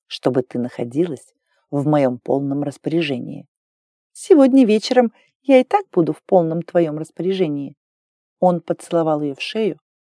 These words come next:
и Мелли задрожала. "Пообещай держать дверь запертой, пока меня не будет". "Обещаю". И она прошептала ему на ухо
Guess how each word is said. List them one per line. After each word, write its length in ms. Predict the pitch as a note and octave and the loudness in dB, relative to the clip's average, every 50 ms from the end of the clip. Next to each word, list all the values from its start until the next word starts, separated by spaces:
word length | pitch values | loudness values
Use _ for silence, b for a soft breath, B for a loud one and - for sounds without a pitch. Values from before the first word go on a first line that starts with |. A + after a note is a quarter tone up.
| _ _ _ | _ _ _
и 160 | - A#3 A3+ | 0 2 4
Мелли 560 | A3 G#3 A3 G#3 G3 F#3+ F#3 F3+ F#3 F#3 - _ - | 4 4 4 4 4 2 2 2 2 0 0 _ -10
задрожала. 680 | E3+ E3+ F#3 E3+ F3 F3+ F3+ F3 - B2+ B2+ B2 - _ _ _ _ _ _ _ _ _ _ _ | -6 -4 -4 -4 -2 -4 -6 -4 -4 -6 -6 -8 -16 _ _ _ _ _ _ _ _ _ _ _
"Пообещай 640 | - D3+ C3 C3 B2+ C#3+ C#3 - - - F#3 A3 G#3+ | 2 2 2 2 0 -6 -8 -8 -8 -6 -6 -4 -6
держать 480 | C3+ C#3 C3 - - C3 C#3 C3+ C3 | -6 -6 -8 -8 -6 -6 -6 -8 -8
дверь 280 | B2+ C#3+ D3 D3 C3+ C3+ | -6 -2 -2 -2 -2 -2
запертой, 540 | B2 D3 C#3+ - - D3 - - - D3+ D3 | -2 -4 -4 -4 -4 -10 -12 -10 -8 -10 -8
пока 300 | - - C3+ - C#3+ C#3+ | -6 -8 -6 -4 -2 -2
меня 220 | D3 D3 C#3+ C#3+ | 0 0 0 0
не 160 | C#3 D3 D3 | 0 0 -2
будет". 440 | C#3+ - C#3+ - - C3 - - - _ _ _ _ _ _ _ _ _ _ _ _ _ _ _ _ _ - A#4 | -4 -4 -8 -10 -12 -12 -16 -18 -20 _ _ _ _ _ _ _ _ _ _ _ _ _ _ _ _ _ -6 -2
"Обещаю". 580 | G4+ D4+ A#3 - - - - D#3+ D3+ D#3 D#3 D3+ _ _ _ _ _ _ _ _ _ _ _ _ _ | 0 0 0 0 -2 -6 -8 -8 -6 -8 -8 -10 _ _ _ _ _ _ _ _ _ _ _ _ _
И 80 | - F#3+ | 2 4
она 240 | F3+ E3+ F3 F3 E3+ | 4 6 4 2 0
прошептала 560 | - F3 - - - - _ - E3 D3+ D3 | 0 -2 -4 -4 -6 -4 _ 0 0 2 2
ему 220 | D3+ D3 D3 D3+ | 0 0 0 -2
на 160 | D#3 D3+ C#3+ D3+ | -2 0 2 2
ухо 400 | G3+ A#3+ A#3+ - - D3+ C#3 | 2 2 0 0 -2 -4 -6